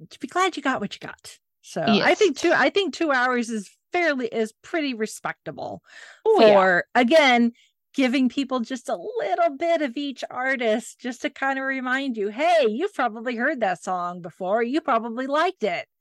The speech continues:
Speaker 2: Mm-hmm.
Speaker 1: Go check, go, go check out our other stuff. Maybe see us when we come through to your local, I don't know, county farm, county fair,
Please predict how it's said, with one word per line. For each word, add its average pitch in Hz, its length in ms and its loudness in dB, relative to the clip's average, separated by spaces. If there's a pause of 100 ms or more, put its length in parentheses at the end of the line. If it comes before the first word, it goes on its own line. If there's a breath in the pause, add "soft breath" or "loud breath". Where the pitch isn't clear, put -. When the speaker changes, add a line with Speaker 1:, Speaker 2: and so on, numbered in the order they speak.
(480)
Speaker 2:
Mm-hmm. 202 500 4
Speaker 1:
Go - 80 4
check, 269 320 -2 (180)
go, 233 220 -2
go 311 180 0
check 269 300 -2
out 277 160 -2
our 285 160 -2
other 330 240 -2
stuff. 175 320 -4
Maybe 349 300 -2
see 330 260 -4
us 320 140 -2
when 302 120 -6
we 294 120 -8
come 277 260 -2
through 285 320 -6
to 269 120 -12
your 254 180 -6
local, 226 600 0
I 202 120 -4
don't 226 140 -4
know, 196 120 -2
county 233 440 -2
farm, 208 460 -4 (220)
county 220 300 -2
fair, 160 500 -2